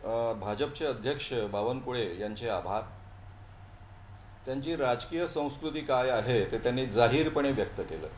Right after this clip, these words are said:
त्याबद्दल त्यांचे आभार. माझ्यासारखे कार्यकर्ते, महाराष्ट्रामध्ये दीर्घकाळ सामाजिक क्षेत्रामध्ये काम करणारे असे कार्यकर्ते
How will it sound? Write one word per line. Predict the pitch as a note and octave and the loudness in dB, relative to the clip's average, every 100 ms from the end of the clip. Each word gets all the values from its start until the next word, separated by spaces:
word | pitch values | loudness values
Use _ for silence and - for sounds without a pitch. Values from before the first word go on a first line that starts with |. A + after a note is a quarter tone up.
| - - | -4 6
त्याबद्दल | F3 F3+ F3 F3 D#3 | 10 10 10 8 8
त्यांचे | A#2 G2+ F2+ | 4 2 -4
आभार. | C#2 - B1+ - - - - - - - - - - - - - - - - - | -4 -6 -10 -12 -16 -16 -16 -18 -16 -16 -16 -16 -18 -16 -14 -14 -16 -16 -10 4
माझ्यासारखे | C3+ C3+ E3 E3+ D#3+ E3+ | 8 12 10 10 8 6
कार्यकर्ते, | D#3 D3 D3 C#3 C3 C3+ C#3+ - - - - - - - - - - - - | 8 8 8 6 4 2 0 -4 -14 -14 -14 -16 -16 -16 -16 -16 -16 -16 0
महाराष्ट्रामध्ये | B2 B2+ C#3 C#3+ - D3 D3 D3 | 8 10 10 8 4 4 4 2
दीर्घकाळ | C#3 A#2+ C#3+ D3 D#3+ E3+ | 2 4 6 8 10 8
सामाजिक | E3 - C3 C#3 C#3+ | 8 4 6 4 2
क्षेत्रामध्ये | C#3 C3 C3+ C#3 C#3 | 0 4 4 6 4
काम | C3+ B2 C3+ | 6 4 4
करणारे | C3 C3 C3 | 2 4 4
असे | B2 C3+ | 4 4
कार्यकर्ते | C3+ A#2 B2 A#2+ A#2 G#2+ | 4 4 4 2 2 2